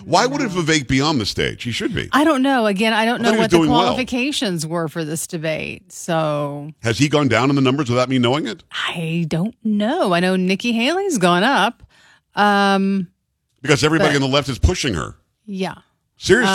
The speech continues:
Speaker 1: I mean,
Speaker 2: Um,
Speaker 1: every outlet is saying, "Oh, it looks like she's taking on Trump." She could be the nominee.
Speaker 2: Yeah.
Speaker 1: Then freaking Judge Judy. Hey,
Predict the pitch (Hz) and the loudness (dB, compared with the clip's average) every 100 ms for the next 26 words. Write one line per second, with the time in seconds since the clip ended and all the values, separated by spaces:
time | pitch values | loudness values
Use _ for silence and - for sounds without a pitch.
0 | 190 185 117 127 156 190 151 156 151 127 | 2 2 0 2 2 2 2 0 2 2
1 | 120 113 165 156 113 110 156 90 85 120 | 2 0 0 0 0 2 2 0 -4 -4
2 | 131 127 104 143 139 143 147 127 156 151 | -4 -6 -6 -6 -4 -2 -2 -2 -4 -4
3 | - _ _ _ _ _ - 139 135 101 | -8 _ _ _ _ _ -4 -2 0 0
4 | 196 135 151 160 175 - - - - - | 2 2 2 2 0 -2 -12 -18 -18 -20
5 | _ _ _ _ - 123 151 139 123 143 | _ _ _ _ -8 -4 -2 0 2 0
6 | 120 90 165 123 117 113 | 0 0 2 2 -2 -8